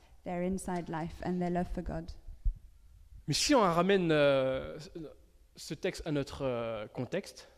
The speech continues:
Speaker 1: But if we bring this text into our context,
Speaker 2: nous, en tant que gens postmodernes, en tant que Parisiens, Parisiennes du vingt et unième siècle,
Speaker 1: us as postmodern Parisians of the twenty-first century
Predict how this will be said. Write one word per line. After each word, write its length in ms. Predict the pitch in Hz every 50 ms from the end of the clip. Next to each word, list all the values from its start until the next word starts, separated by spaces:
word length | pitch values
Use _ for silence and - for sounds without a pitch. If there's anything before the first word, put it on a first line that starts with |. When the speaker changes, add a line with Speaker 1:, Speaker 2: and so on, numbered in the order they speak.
| - - - - - - -
Speaker 1:
But 100 | - 226
if 120 | 240 240 -
we 80 | 262 233
bring 300 | 202 208 240 247 247 240
this 240 | 226 247 233 -
text 460 | - - 220 - - - - - - -
into 240 | - 202 190 - -
our 160 | - 208 220 214 -
context, 680 | - 190 175 170 - 160 - - - - - - - - - - - - - - - _ - - - - - - - -
Speaker 2:
nous, 260 | 170 202 220 220 - -
en 80 | 175 -
tant 160 | - 185 170
que 440 | 175 - 185 175 160 160 160 156 - -
gens 240 | 143 143 170 - 135
postmodernes, 680 | - - 175 - - 151 143 135 135 131 143 165 160
en 60 | 143
tant 140 | 127 - 135
que 140 | 123 - 131
Parisiens, 540 | 120 - 151 135 139 139 131 131 139 135 127
Parisiennes 580 | - 131 127 127 131 127 131 131 131 127 123 123
du 240 | 117 117 120 120 117
vingt 180 | 123 123 120 -
et 40 | 113
unième 280 | 110 104 104 104 104
siècle, 280 | - - 180 - - - - - - - - - - -
Speaker 1:
us 300 | 190 202 226 220 - -
as 300 | - 190 190 185 - - - - -
postmodern 920 | - 226 214 226 - - 214 208 208 208 190 196 190 196 196 185 - - - - - - -
Parisians 480 | 220 208 214 196 175 185 190 190 180 190
of 80 | 175 170
the 80 | 190
twenty-first 760 | 190 - 196 190 196 185 - - 190 - 190 175 185 185 -
century 500 | - - - - - - - 165 180 220